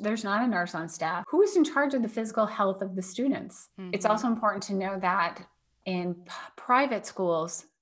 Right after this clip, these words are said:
Speaker 1: the five oh four plans don't exist. That is only a public school option. Not to say that private schools won't make accommodations, but they are not required to by law. They can,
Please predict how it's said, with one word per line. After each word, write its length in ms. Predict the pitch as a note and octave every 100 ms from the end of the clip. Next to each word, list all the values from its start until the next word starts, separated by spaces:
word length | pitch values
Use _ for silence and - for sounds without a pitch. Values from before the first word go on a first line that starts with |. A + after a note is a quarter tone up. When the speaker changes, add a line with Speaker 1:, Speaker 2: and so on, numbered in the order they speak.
| _ F#3
Speaker 1:
the 60 |
five 260 | - G#3+ G#3+
oh 80 | G#3
four 180 | G3+
plans 380 | G3 G3+ F#3+ F3+
don't 180 | F#3 E3+
exist. 600 | E3 - C#3+ - - - _ - _ -
That 220 | F3+ F3+
is 160 | E3+ -
only 380 | F#3+ G3 G#3 G#3 F#3+
a 220 | F3 E3+ - _ -
public 640 | - A3 G#3 E3+ - - _ -
school 500 | - F#3 F3 D#3+ -
option. 520 | F3 D#3 - A2 - -
Not 300 | A3 A#3 G3
to 100 | B3
say 220 | - A3
that 360 | G3+ G3 F3 -
private 380 | - G#3 F#3+ -
schools 220 | F#3+ F3+
won't 200 | F3+ F3
make 180 | F#3 F#3
accommodations, 800 | - G3+ F#3 F3 F3+ G#3+ G#3
but 300 | - F#3 - -
they 160 | F#3+ G3
are 100 | F#3
not 180 | F3+
required 540 | F3 E3 - E3+ F#3+ G3+
to 180 | - A3+
by 160 | G3+ F#3
law. 320 | - - -
They 120 | G3
can, 480 | F#3+ C4 D#4 D#4 D#4